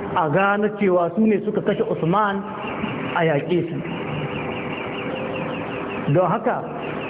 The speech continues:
sai suka ce su kan ba su yarda da a tsaya a yi wannan hukuncin da Alƙur'ani ba. Abinda kawai su suka sani, a je a ci gaba da yaƙi har sai Allah ya yi hukunci tsakaninmu da su.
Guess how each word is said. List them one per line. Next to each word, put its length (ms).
sai 120
suka 160
ce 220
su 100
kan 160
ba 100
su 100
yarda 200
da 380
a 100
tsaya 300
a 60
yi 60
wannan 640
hukuncin 420
da 140
Alƙur'ani 560
ba. 100
Abinda 340
kawai 300
su 100
suka 240
sani, 320
a 120
je 200
a 220
ci 80
gaba 240
da 80
yaƙi 480
har 240
sai 200
Allah 340
ya 140
yi 100
hukunci 460
tsakaninmu 640
da 100
su. 180